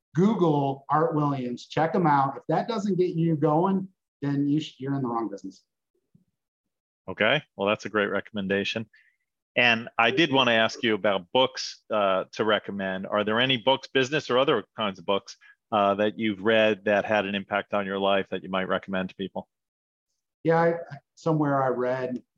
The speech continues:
Speaker 1: probably about five years, maybe it was longer than that, five years ago when I was doing all this, and it's kinda like this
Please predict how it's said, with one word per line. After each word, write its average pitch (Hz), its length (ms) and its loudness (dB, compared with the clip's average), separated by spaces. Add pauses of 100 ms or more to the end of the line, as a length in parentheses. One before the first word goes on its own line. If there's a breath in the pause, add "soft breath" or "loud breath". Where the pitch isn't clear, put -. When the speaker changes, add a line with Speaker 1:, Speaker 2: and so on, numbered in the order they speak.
Speaker 1:
probably 117 260 -4
about 107 260 -8
five 113 280 -4
years, 110 360 -8
maybe 113 380 -6
it 110 60 -8
was 98 160 -12
longer 107 240 -4
than 104 80 -6
that, 107 220 -6
five 117 200 -4
years 113 200 -6
ago 113 340 -8
when 110 100 -8
I 107 60 -6
was 107 80 -12
doing 117 200 -10
all 113 160 -2
this, 117 180 -20
and 120 100 -10
it's 110 160 -18
kinda 107 200 -2
like 104 180 -6
this - 320 -16